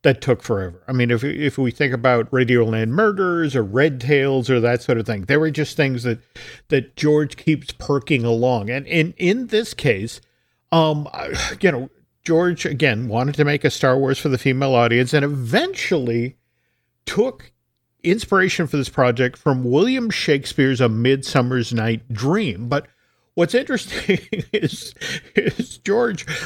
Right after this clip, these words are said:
looks at, you know, what Shakespeare created and said, "Yeah, yeah, yeah, we don't, we don't need anything about the, the, the marriage between, uh, the, the Theseus and, and, and Hippolyta, you know, and, and likewise the four Athenian lovers, those can go, and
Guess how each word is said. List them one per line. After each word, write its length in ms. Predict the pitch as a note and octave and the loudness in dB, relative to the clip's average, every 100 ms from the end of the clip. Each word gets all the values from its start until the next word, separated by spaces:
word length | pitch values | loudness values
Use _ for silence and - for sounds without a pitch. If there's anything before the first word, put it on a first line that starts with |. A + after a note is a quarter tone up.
| - | -6
looks 320 | F#3+ A3+ - | 0 0 0
at, 180 | G3 E3+ - | -4 -4 -2
you 80 | G3+ | -2
know, 160 | D3+ | 0
what 420 | D#3 E3 D#3+ D#3 | -2 -2 0 0
Shakespeare 440 | - E3 E3 F3 D3+ | 2 0 2 -2 -2
created 240 | - D3 | 2 2
and 80 | B2+ | 4
said, 160 | C#3+ F3+ | 2 0
"Yeah, 260 | G3+ G3 | 0 0
yeah, 180 | F#3 E3 | 2 2
yeah, 200 | C#3 G#2+ | 2 0
we 160 | A2+ C#3 | -2 -2
don't, 240 | D3 E3 | -2 0
we 100 | E3+ | 0
don't 200 | F#3 F3 | 2 0
need 180 | E3+ D#3+ | 0 2
anything 360 | D3+ D3+ D#3 | 0 0 0
about 300 | C3+ C3+ B2 - | 0 0 0 -2
the, 160 | D#3 - | -8 -2
the, 100 | D#3 | 0
the 140 | D#3 | 0
marriage 280 | C3+ B2+ A#2+ | 2 2 2
between, 500 | A#2+ - C3 A#2 A2+ - - - - | -2 -2 0 2 -2 -8 -20 -10 0
uh, 720 | C3+ B2+ B2+ C3 C#3 C#3 D3+ | 2 4 2 0 -6 -8 -6
the, 160 | D3+ D3+ | -2 -2
the 460 | D3 C#3 D3 C#3+ D#3 | -2 -10 -8 -6 -8
Theseus 600 | - E3+ C#3+ D3 C3 - | 0 2 2 2 2 0
and, 180 | C3+ D3 | -4 -2
and, 180 | D3 D3 | -6 -2
and 200 | D3 C#3 | 0 0
Hippolyta, 640 | - C3+ A#2+ G#2 F#2+ E2 | 2 2 4 2 -2 -4
you 80 | C#3+ | 0
know, 140 | C3+ C#3+ | 2 2
and, 160 | D3 | 0
and 200 | E3 D#3+ | 0 0
likewise 500 | F3 F#3 F#3+ D#3+ D3+ | 0 -2 0 0 0
the 100 | - | -2
four 200 | - E3+ | 0 0
Athenian 380 | D#3 E3 D3 C3+ | 2 0 0 2
lovers, 360 | C3 B2+ B2 A2+ | 2 0 0 -2
those 420 | A#2 C3 C#3 C3 | 0 0 0 0
can 220 | D#3+ C3 | -2 0
go, 460 | B2 A#2+ A2+ A#2 | 0 2 2 2
and 140 | A2 | 0